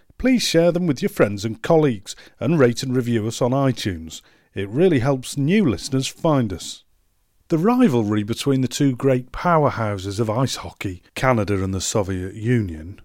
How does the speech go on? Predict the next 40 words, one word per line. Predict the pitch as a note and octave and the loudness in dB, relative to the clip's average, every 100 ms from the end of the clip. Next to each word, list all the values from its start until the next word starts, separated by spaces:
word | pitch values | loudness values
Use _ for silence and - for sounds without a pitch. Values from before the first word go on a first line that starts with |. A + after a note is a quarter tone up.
| - | 0
is | F3+ - | 2 2
a | |
fascinating | - A#3+ E3 - B2+ G#2+ A2 F2+ | 0 0 2 2 2 0 -4 -6
story, | - B2+ G2 F#2 - - - - | 0 2 2 -4 -12 -20 -20 -8
and | G#2+ G2+ | -4 -2
one | A2 E3 | 0 0
that | C#3 | -2
comes | - B2+ - | -2 -2 0
to | - A#2 | 2 4
an | A#2+ | 4
amazing | B2 E3 F3+ D3+ D#3+ D3 | 4 4 4 2 0 -2
climax | - F#3 F3 A#2 F2 G2+ - | 0 2 2 0 -4 -4 2
as | C3 | 2
the | G#2 C#3 | 4 2
result | C#3+ B2 A#2+ A#2 C3+ | 4 4 2 0 -6
of | A2+ | -4
the | C3+ | -6
period | - E3+ F3 E3 C#3+ | -2 2 4 4 4
of | C3+ - | 2 2
détente | F3 D#3+ - A3 D3+ - | 0 0 0 0 0 -2
in | G2+ | -6
the | C3 | -6
Cold | - A2+ G2+ | -2 -2 -2
War, | G#2+ E3+ D3 F2+ - - - - _ | 2 6 6 4 -8 -20 -20 -20 _
in | G#2 G#2 | -4 -2
nineteen | F#2 F2+ A#2 | -4 -4 -6
seventy-two | G#2 B2+ A2+ A#2 A#2+ - - A3 C#3 | -2 -2 -2 -4 -6 -2 2 2 0
to | B2 | -4
be | G2 | -4
exact, | G2 G#2+ G2+ F#2 - - - - - | -8 -6 -6 -6 -14 -20 -20 -12 -6
in | G2+ | -6
a | F#2 | -4
series | - A2+ B2 B2 | -4 -4 -4 -4
of | A#2 | -4
matches | A#2 A#2+ - C#3+ A#2+ | -4 -6 -4 -2 0
known | B2+ A#2 A#2+ | 2 2 2
as | A#2+ - | -2 -2
the | D#3+ | -4
Summit | - - F3+ C#3 - | -2 2 2 0 -6
Series. | - B2 F#2+ F2+ F2 - | -2 -2 -2 -10 -14 -16